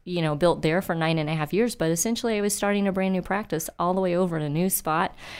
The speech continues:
And I was getting rid of general care and just going with functional vision, developmental vision, and re-, rehabilitative vision, services. And, and so it was basically starting over from scratch. And I,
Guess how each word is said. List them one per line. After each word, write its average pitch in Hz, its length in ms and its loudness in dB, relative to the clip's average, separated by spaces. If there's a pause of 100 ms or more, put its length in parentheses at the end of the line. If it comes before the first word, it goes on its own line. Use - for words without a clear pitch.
(280)
And 170 140 0
I 170 80 4
was 165 140 0
getting 185 260 2
rid 175 160 2
of 165 140 2
general 165 320 2
care 165 300 0
and 160 120 0
just 165 220 -2
going 165 240 0
with 151 120 -2
functional 170 480 -2
vision, 160 420 0
developmental 160 500 0
vision, 156 400 -2
and 143 200 -4
re-, 160 140 0 (260)
rehabilitative 165 680 0
vision, 139 420 0 (680)
services. 165 720 0
And, 160 380 2
and 160 220 2
so 214 160 0
it 233 40 2
was 233 120 -2
basically 220 600 -2
starting 208 400 -2
over 202 160 -2
from 165 180 -4
scratch. 196 380 -4
And 156 100 -4
I, 156 200 -2